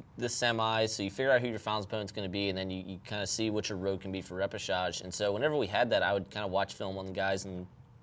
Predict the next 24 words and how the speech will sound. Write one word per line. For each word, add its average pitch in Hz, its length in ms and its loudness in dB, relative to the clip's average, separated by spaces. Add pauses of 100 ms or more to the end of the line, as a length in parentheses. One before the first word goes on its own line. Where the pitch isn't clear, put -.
(640)
talk 120 220 6
to 104 80 0
Willie 107 320 6
and 101 100 -2
be 90 100 0
like, 85 160 0
"All 107 80 4
right, 107 400 6
this 101 180 -8
is - 60 -10
how 104 120 6
I - 20 6
think 101 180 -2
we're 98 80 -4
gonna 95 140 0
do." 95 420 -2 (680)
And 117 260 4
the, 110 380 4 (160)
the 101 320 0
Japanese 170 420 2
kid 101 240 -2
that 90 220 2 (200)
Ramos 110 380 -2
wrestled, 92 480 2